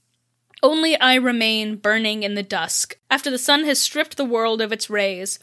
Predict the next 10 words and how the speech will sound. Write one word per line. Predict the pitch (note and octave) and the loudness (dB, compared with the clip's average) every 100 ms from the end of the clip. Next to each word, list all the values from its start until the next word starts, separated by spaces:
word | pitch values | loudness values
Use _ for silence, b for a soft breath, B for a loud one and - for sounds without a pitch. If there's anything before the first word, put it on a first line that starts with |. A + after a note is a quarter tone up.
| b b | b b
Whereas | - A#3 A3+ A3+ - | 2 4 6 2 2
other | B3+ D4+ | 2 4
men | C#4 B3+ B3 | 4 2 0
take | B3+ A#3 | 0 -2
their | A#3 A3 | 0 -2
pleasure, | A#3 A3 G#3+ G#3 G#3 - | 0 0 0 0 0 2
I | C4+ C#4+ | 2 2
do | B3 B3 | 0 -2
but | G#3+ A3 G#3+ | 0 0 0
mourn, | G#3 G3+ G3+ F#3 F#3+ | -2 -4 -4 -6 -12